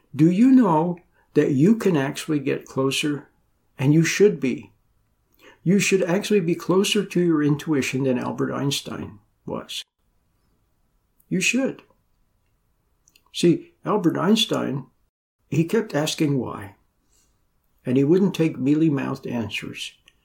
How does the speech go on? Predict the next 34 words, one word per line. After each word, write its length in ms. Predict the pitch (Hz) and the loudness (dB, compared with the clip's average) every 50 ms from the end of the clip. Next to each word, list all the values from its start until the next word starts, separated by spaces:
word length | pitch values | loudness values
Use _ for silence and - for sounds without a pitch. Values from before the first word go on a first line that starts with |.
| _ _ _ _ _ | _ _ _ _ _
And 120 | - 127 135 | 0 2 2
he 40 | |
wanted 300 | 139 147 151 175 196 170 | 2 4 2 2 0 0
to 80 | 156 160 | -2 -4
see 240 | - - - 180 180 | -2 -2 -2 -2 -2
for 220 | 170 - 165 156 | -2 -4 -4 -4
himself. 600 | 151 139 - - - - - - - - - - _ _ _ _ _ _ _ _ _ | -2 -4 -4 -4 -6 -6 -8 -10 -14 -16 -20 -20 _ _ _ _ _ _ _ _ _
And 100 | 139 147 | 0 2
he 60 | 156 | 2
had 180 | 151 175 175 160 | 2 2 2 2
an 120 | 165 156 | 2 2
interest 580 | 160 170 175 170 - - - - - - - - _ _ _ _ _ _ _ _ _ _ _ _ | 2 0 0 -2 -4 -6 -6 -6 -6 -6 -8 -12 _ _ _ _ _ _ _ _ _ _ _ _
in 140 | 147 131 131 | -4 -4 -2
some 220 | - - 147 - | -2 -4 -4 -4
things. 560 | - 127 120 - - 135 135 - - - - _ _ _ _ _ _ _ _ _ _ _ _ _ _ - | -6 -6 -6 -6 -8 -10 -10 -10 -10 -12 -14 _ _ _ _ _ _ _ _ _ _ _ _ _ _ -8
And 420 | - 117 120 113 113 127 131 131 - _ | -6 -6 -4 -4 -4 -6 -6 -8 -10 _
he 220 | _ - 147 147 | _ 2 2 2
had 320 | - - 123 - 151 143 135 | 2 2 -2 -4 -2 -2 -2
a, 220 | 131 - - - - _ _ | -4 -4 -6 -10 -16 _ _
a 100 | - 123 | -8 -8
carefree, 800 | 117 - - 175 190 220 202 - - - 160 156 151 156 151 - - _ _ _ _ _ _ _ _ - | -8 -6 -4 -2 -2 -2 -2 -4 -4 -2 0 2 2 2 0 -2 -6 _ _ _ _ _ _ _ _ -2
independent 600 | 160 175 185 180 170 - 151 151 147 147 139 123 | -2 0 2 0 0 0 0 2 2 2 0 0
spirit. 480 | - - - - 127 117 - - - - _ _ _ _ _ _ _ _ _ _ _ _ _ _ _ _ _ _ - - | -2 -6 -6 -6 -6 -6 -6 -8 -12 -18 _ _ _ _ _ _ _ _ _ _ _ _ _ _ _ _ _ _ -8 -2
And 120 | 147 151 | 2 4
he 80 | 175 190 | 4 4
didn't 240 | 180 220 214 208 170 | 4 2 2 2 4
do 160 | 202 208 202 | 4 2 2
very 220 | 165 160 156 151 | 2 2 0 2
well 200 | 147 147 151 151 | 0 0 0 0
in 80 | 135 131 | -2 -2
school 360 | - - - - 180 202 196 | -4 -6 -4 -2 -2 -2 0
because 380 | 135 120 - - 113 110 - - | -2 -4 -6 -6 -8 -8 -8 -10
of 100 | - - | -10 -12
that. 280 | 117 110 - - - | -14 -14 -14 -16 -18